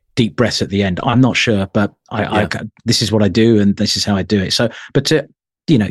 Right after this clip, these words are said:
Speaker 1: to address that part of the question, yes, I can tell. Uh,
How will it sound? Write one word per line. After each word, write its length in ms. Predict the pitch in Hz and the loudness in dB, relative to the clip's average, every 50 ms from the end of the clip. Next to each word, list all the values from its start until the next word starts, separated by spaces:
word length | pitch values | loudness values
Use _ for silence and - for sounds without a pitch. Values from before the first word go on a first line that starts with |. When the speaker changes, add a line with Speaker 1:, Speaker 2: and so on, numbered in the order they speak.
| - - | -2 0
Speaker 1:
to 100 | 143 147 | 2 2
address 300 | 135 - 196 185 151 - | 4 4 2 0 0 0
that 180 | 170 165 - - | -2 -2 -2 -2
part 240 | - 135 127 117 101 | -2 0 0 0 -2
of 40 | |
the 60 | 104 - | -4 -6
question, 380 | - 131 113 - - 110 101 98 | -2 -2 -2 -2 0 -2 -2 0
yes, 300 | 110 104 92 - - - - | 0 -2 -2 -2 -4 -4 -4
I 80 | 117 110 | -4 -4
can 280 | - - 120 110 104 | -4 -2 0 0 0
tell. 300 | 104 - - 98 95 92 - - - - - - - - | 0 0 0 0 0 -2 -4 -8 -16 -16 -16 -10 -4 0
Uh, 240 | 143 139 139 131 | 0 2 2 0